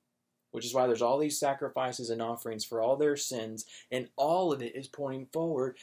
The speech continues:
to Jesus, because Jesus now is the new covenant by his blood, which means that Jesus is now the person that not only enters into a relationship with us, God enters into a relationship with us,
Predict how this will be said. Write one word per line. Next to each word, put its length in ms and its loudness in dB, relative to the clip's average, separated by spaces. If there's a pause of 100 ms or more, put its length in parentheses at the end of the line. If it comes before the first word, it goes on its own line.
(160)
to 120 -4
Jesus, 580 0
because 320 -4
Jesus 420 2
now 220 -6
is 140 -10
the 100 -2
new 600 0 (280)
covenant 580 -2
by 260 0
his 360 -4
blood, 640 -2
which 260 -4
means 500 -2 (500)
that 240 2
Jesus 480 2
is 160 -4
now 200 -6
the 140 0
person 760 0 (440)
that 180 2
not 140 0
only 240 0
enters 260 0
into 160 -2
a 40 2
relationship 720 0
with 120 -4
us, 280 -8
God 320 -4
enters 260 -8
into 160 -10
a 40 -6
relationship 440 -4
with 100 -12
us, 160 -14